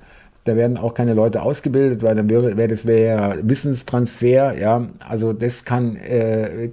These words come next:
bös nach hinten losgehen und auch diese Kompensationsgeschichten mit der einheimischen Industrie. Die Amerikaner sagen, „Nix gibt's, alles von uns.“ Und, äh, diese F fünfunddreißig Tarnkappenbomber, äh, den gibt's seit,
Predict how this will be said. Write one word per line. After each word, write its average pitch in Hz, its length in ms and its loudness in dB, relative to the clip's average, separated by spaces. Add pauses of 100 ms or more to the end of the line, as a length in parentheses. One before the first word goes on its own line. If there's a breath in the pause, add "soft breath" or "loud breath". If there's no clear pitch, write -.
(120)
bös 160 220 2
nach 147 100 -4
hinten 139 280 -2
losgehen 127 440 0
und 135 260 -4
auch 113 160 -2
diese 117 200 -2
Kompensationsgeschichten 113 1160 -2
mit 107 140 0
der 98 80 -4
einheimischen 98 440 -2
Industrie. 98 600 0 (420 loud breath)
Die - 60 -4
Amerikaner 107 320 2
sagen, 101 240 0
„Nix - 280 0
gibt's, - 520 -2 (100)
alles 120 300 -6
von 127 160 -6
uns.“ 147 540 -4 (480 soft breath)
Und, 135 360 -2
äh, 120 400 2
diese 117 540 2 (300)
F 120 140 -8
fünfunddreißig 117 840 -2 (100)
Tarnkappenbomber, 120 1120 0 (220)
äh, 107 380 -2
den 107 280 0
gibt's 117 300 -4
seit, 98 380 -2